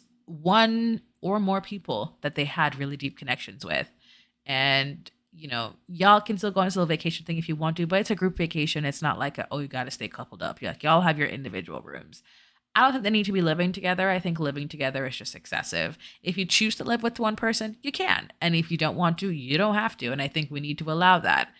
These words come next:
I think we need to show more of, like, the family and friend dynamic, 'cause unless your person on the show don't got no friends, which is entirely possible, and if, if they don't, I think that's a red flag, just saying. Uh, they don't got no friends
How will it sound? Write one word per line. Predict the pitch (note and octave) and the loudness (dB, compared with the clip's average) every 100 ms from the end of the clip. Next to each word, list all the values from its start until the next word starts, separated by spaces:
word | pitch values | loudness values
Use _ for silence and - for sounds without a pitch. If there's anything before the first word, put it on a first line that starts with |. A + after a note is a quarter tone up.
| - _ - | -20 _ -2
I | F3 | 0
think | A3+ B3+ | 0 -2
we | C4+ | -2
need | G#3+ G3+ - | 0 -2 -2
to | G#3 | -2
show | F#3 - F3+ D#3 D#3 D#3 D3+ C#3+ | 0 0 2 4 4 2 2 0
more | D3+ D3+ D3+ | -4 -2 0
of, | A#2 C#3+ | 0 0
like, | C#3+ - | -2 -4
the | C3 | -2
family | C3 B2+ C#3+ C3 | 0 0 -2 -6
and | C3 | -4
friend | - A#2 | -4 -2
dynamic, | F3+ G#3 A#3 B3 C4 - - - _ - | 0 0 0 -2 -4 -6 -20 -20 _ 2
'cause | G#3 F3+ F3+ - | 4 6 4 0
unless | F#3+ A#3+ D4 | 0 0 0
your | B3+ | -2
person | B3 G3 F#3+ F3 E3+ E3 - - | 0 0 2 2 0 0 -4 -2
on | D3 | -2
the | C#3 | 0
show | C#3 C#3 C3 | 0 0 0
don't | C3 C3+ | -2 2
got | C3+ - | 4 4
no | C3 | 2
friends, | B2+ B2+ B2 E3 E3 C#3+ | -2 0 0 0 -2 -4
which | C3+ - - | -8 -10 -14
is | C#3+ C3+ | -18 -16
entirely | B2 C3 C3+ | -6 -4 -4
possible, | C3+ C3 - C3 C3+ C3+ | -6 -4 -4 -4 -6 -6
and | B2+ C3 _ - | -8 -12 _ -6
if, | C#3+ - - | -6 -4 -4
if | C#3 | -2
they | B2 B2+ | -2 -2
don't, | C3+ B2+ C#2 - | -4 -6 -8 -8
I | |
think | - B2+ - | -8 -8 -6
that's | F#2 - | -6 -4
a | |
red | G2 F2 | -4 -4
flag, | - F2+ E2 - | -2 -2 -2 -8
just | G#2+ - | -6 -2
saying. | F#2 D2+ - - - - _ _ - | -2 -4 -10 -20 -20 -20 _ _ 0
Uh, | C#3 G#2 G#2 | 2 2 4
they | A3+ | 4
don't | D#4 | 4
got | B3+ | 2
no | F3+ | 0
friends | E3 A3+ E3 C#3+ D#3+ - | 4 8 8 6 0 -4